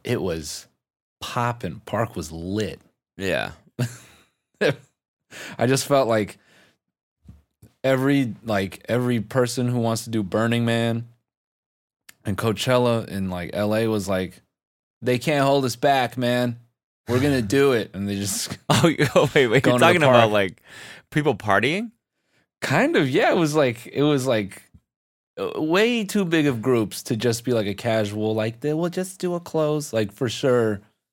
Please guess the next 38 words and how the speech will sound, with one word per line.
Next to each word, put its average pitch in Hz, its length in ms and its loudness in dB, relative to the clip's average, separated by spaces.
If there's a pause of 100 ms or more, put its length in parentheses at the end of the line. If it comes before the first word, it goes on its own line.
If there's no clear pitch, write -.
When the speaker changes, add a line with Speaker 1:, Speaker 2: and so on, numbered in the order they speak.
(280)
Speaker 1:
people 110 280 0
were 101 100 0
positive 87 560 -4
in 85 80 -8
these 82 160 -8
groups. - 480 -14 (720)
You 92 80 -4
know 92 60 -2
what 98 100 -2
I - 20 -2
mean? 98 220 -4 (300)
<laughs> - 100 -6 (340)
Speaker 2:
Like, 85 280 -2
positively 90 520 0
having 85 260 2
fun? 82 320 -4 (680)
Speaker 1:
Yeah, 151 140 0
yeah, 160 400 4
yeah, 135 480 0
you 110 180 -4
know, 101 320 -4
and, 113 260 -2 (220)
you 151 80 -2
know, 113 140 2
probably 131 460 0
spreading 98 520 -4
as 87 160 -8
well, 92 320 -6 (260)
but, 95 380 -2 (240)
Speaker 2:
Like, 107 160 2
Speaker 1:
um, 87 80 -2
Speaker 2:
spreading 104 240 4
good 90 160 2
vibes? 95 460 0 (840)
Speaker 1:
Yeah. 113 400 0 (500)
Speaker 2:
Okay, 107 260 4
Speaker 1:
Yeah. 101 60 -4
Speaker 2:
cool. 101 360 -6